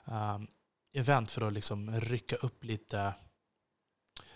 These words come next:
nya marker och, eh, connecta med lite människor. Men, eh, sen har jag också så här... Jag tänker så här, vad, vad,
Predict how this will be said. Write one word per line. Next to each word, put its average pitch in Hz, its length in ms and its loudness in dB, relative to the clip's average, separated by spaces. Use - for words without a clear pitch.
nya 123 500 8
marker 107 600 4
och, - 380 -8
eh, 107 120 0
connecta 117 400 -4
med 107 100 -2
lite 104 180 -8
människor. 107 540 -6
Men, 131 480 6
eh, 127 240 8
sen - 240 10
har 254 180 10
jag 170 100 10
också 143 160 4
så 139 120 10
här... 120 220 10
Jag 170 160 4
tänker 208 280 2
så 147 120 8
här, 131 80 10
vad, 202 540 8
vad, 220 420 10